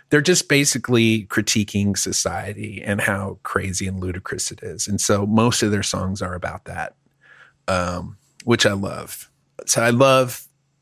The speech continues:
it's, it seems serious, but it's also hilarious. And they're, I love all the kind of music they do. They do everything from E D M to rap to, uh, <clears throat> kinda like electronica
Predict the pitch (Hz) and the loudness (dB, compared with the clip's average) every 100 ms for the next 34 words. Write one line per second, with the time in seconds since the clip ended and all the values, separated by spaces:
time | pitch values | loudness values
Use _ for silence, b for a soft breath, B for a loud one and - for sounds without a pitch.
0 | - 131 - - - - 135 117 - - | -2 0 4 6 4 2 2 4 4 6
1 | 151 156 160 - 143 139 131 123 - 107 | 6 6 6 6 6 6 4 2 0 -2
2 | 104 110 104 - 104 - 104 98 85 85 | 2 0 0 -2 -4 -4 -4 -4 -4 -8
3 | 82 - - - - _ - 110 107 101 | -10 -12 -8 -8 -10 _ 0 2 4 2
4 | 92 _ _ _ _ _ _ _ _ _ | -2 _ _ _ _ _ _ _ _ _
5 | - 113 110 98 - 98 98 92 - _ | 0 4 4 2 0 0 2 -2 -6 _
6 | _ _ _ - 98 90 90 87 98 101 | _ _ _ -2 0 0 -2 -6 -8 -10
7 | 95 92 95 117 123 120 - 107 117 - | -6 -2 2 4 4 2 0 0 0 0
8 | 110 - 101 107 107 104 101 98 95 92 | 0 2 0 2 2 4 4 2 2 0
9 | 92 - 87 95 90 92 90 - - - | -2 -6 -2 0 0 -2 -4 -10 -18 -10
10 | 98 95 107 b b b b b b b | -6 -6 -8 b b b b b b b
11 | b b - 95 - - _ _ - 120 | b b -10 -10 -10 -14 _ _ 2 2
12 | - B B - 107 98 95 - 98 95 | -2 B B 0 2 2 0 -2 0 0
13 | 90 - 92 85 85 - 90 92 - | 0 0 2 0 0 0 -2 -2 -8